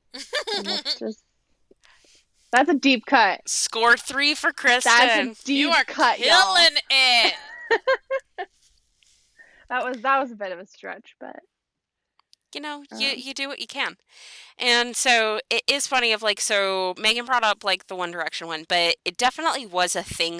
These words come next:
Speaker 3: that happened is, so really starting with Hannah Montana because it was so hugely successful, there was the three D concert movie for music artists that teen girls like.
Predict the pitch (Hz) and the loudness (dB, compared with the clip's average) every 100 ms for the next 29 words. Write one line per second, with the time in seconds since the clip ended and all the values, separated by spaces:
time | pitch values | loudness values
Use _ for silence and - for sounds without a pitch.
0 | 165 - - 160 151 196 226 247 247 - | -6 -6 -2 -2 0 -2 -2 -6 -14 -4
1 | 185 185 180 175 - - - - - - | -2 0 0 -2 -4 -4 -12 -20 -8 -2
2 | 220 196 240 226 233 - 180 175 185 165 | 0 2 0 0 0 0 0 0 -6 -6
3 | 165 160 151 160 160 165 - 180 151 156 | -6 -4 -4 -6 -8 -10 -12 -10 -8 -6
4 | - 160 - 160 170 151 - 160 - 165 | -4 -6 -6 -10 -10 -10 -10 -6 -6 -6
5 | - 160 165 170 170 170 165 - 175 165 | -8 -4 -2 0 2 2 0 -4 -4 -4
6 | 156 156 160 _ - - _ _ _ _ | -4 -8 -10 _ -20 -20 _ _ _ _
7 | _ - - 208 247 277 269 262 - 214 | _ -16 -12 -6 -4 0 0 0 2 2
8 | 196 226 202 190 180 170 160 156 156 - | 2 0 -2 -4 -6 -4 -4 -4 -6 -6
9 | 180 180 190 190 - 180 170 175 - 170 | -8 -6 -4 -4 0 2 2 -2 -4 -4
10 | - - 165 156 156 143 104 - - - | -4 -4 -4 -6 -8 -6 -6 -8 -12 -16
11 | - | -18